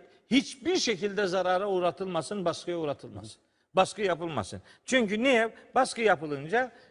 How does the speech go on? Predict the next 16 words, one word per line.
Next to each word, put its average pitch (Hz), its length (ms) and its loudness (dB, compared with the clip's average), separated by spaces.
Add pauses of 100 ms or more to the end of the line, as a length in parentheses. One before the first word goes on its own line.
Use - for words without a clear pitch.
işte 190 340 -2
bir 226 180 6
adam 156 240 -2 (260)
zayıf 240 360 4
tarafından 156 480 0
yakalıyorsun 165 640 -2
veya 180 140 0
da 160 140 0
bir 175 60 -4
kadın 139 340 -4 (200)
zayıf 214 320 2
tarafından 151 420 -2
yak-, 196 300 -2
yakalanıyor. 160 580 -2
Bu 214 100 -2
defa 202 300 2